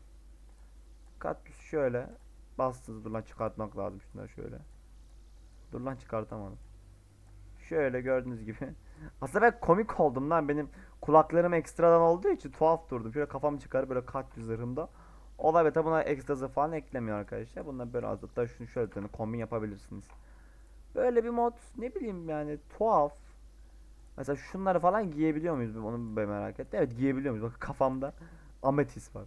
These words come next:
<laughs> Çok alakasız. Hani bir sürü, mesela şunu giyebiliyor muyuz lan? Giyemiyoruzdur lan büyük ihtimalle. Giyebiliyor muyuz?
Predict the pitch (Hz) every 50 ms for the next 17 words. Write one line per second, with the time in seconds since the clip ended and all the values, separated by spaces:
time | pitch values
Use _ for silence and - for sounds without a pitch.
0 | - - - - - 123 123 - 131 123 - - - - - - - - - -
1 | - - - - - - - 151 135 127 117 113 107 110 117 123 120 - - 156
2 | 165 - - - - - - - - - - - - - - - - - - -
3 | - - - - 156 160 160 151 143 - - - - - 131 123 127 127 123 135
4 | 123 123 - - - - - - 175 214 202 - 113 104 101 101 101 101 101 101
5 | 101 98 101 113 131 170 - - - - - - - - - - - - - -
6 | - - - - - - - - - - - - 120 104 107 113 123 139 139 117
7 | 101 101 98 95 98 95 101 104 110 110 101 98 92 - - - - - - -
8 | 127 120 113 113 123 120 104 - -